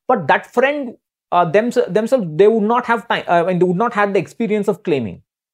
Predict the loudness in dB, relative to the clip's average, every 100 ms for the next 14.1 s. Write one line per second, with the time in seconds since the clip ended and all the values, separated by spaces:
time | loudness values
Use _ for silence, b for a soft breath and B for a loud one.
0 | _ _ _ _ _ _ _ _ _ _
1 | _ _ -6 -4 -2 -2 0 -2 -4 -2
2 | 0 0 -4 0 0 0 -8 -4 -2 -2
3 | -10 _ _ _ _ 4 4 2 -2 -2
4 | -6 _ 2 4 2 4 2 2 0 2
5 | -2 -2 _ -4 -2 0 0 2 2 0
6 | -4 -20 _ _ _ _ _ _ _ _
7 | _ _ -8 -8 _ _ _ -8 -2 0
8 | 2 2 2 0 0 0 2 2 2 2
9 | 0 0 -8 -12 -2 -2 2 2 2 -6
10 | -6 -12 0 4 4 2 -2 -4 _ _
11 | 0 2 2 2 0 2 2 2 -4 -8
12 | _ _ 0 0 0 0 4 4 4 2
13 | 0 -2 -2 -2 -6 -4 -2 0 -2 -4